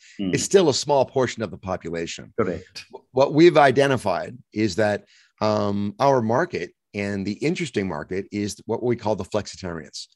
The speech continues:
Speaker 1: Mm-hmm.
Speaker 2: And the flexitarians are the veggie adjacent or the veggie curious, uh, people that are, if you give them a great bacon cheeseburger that's plant-based, they'll try it.
Speaker 1: Mm.
Speaker 2: They're probably eating more salads to be healthier,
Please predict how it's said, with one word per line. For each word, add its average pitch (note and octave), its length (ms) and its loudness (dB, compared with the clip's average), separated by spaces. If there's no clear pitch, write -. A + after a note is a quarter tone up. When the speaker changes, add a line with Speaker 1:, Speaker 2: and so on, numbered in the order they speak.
Speaker 1:
Mm-hmm. A2+ 280 2
Speaker 2:
And G#2 280 -8
the G2+ 60 -8
flexitarians C3 840 -2
are G#2 280 -2
the F#2+ 680 -6
veggie A#2+ 480 -2
adjacent A#2+ 640 -4
or G#2 200 -4
the F#2+ 120 -6
veggie F#2+ 340 -8
curious, A#2+ 640 0
uh, G2 140 -4
people G#2 340 -4
that G2+ 140 0
are, G2 320 0
if G2 180 -10
you F#2 80 -10
give G#2 200 -2
them A#2 140 0
a G#2+ 60 0
great A2+ 360 0
bacon A#2+ 260 -2
cheeseburger B2 560 0
that's G2+ 180 -4
plant-based, A#2+ 560 -2
they'll G2+ 100 -2
try C#3 280 2
it. C#3+ 200 0
Speaker 1:
Mm. G2 240 -6
Speaker 2:
They're F#2+ 80 -6
probably G#2 400 -4
eating A2+ 240 -2
more G#2+ 140 -2
salads C3 460 -2
to A#2+ 120 -6
be G#2 100 -4
healthier, B2 580 0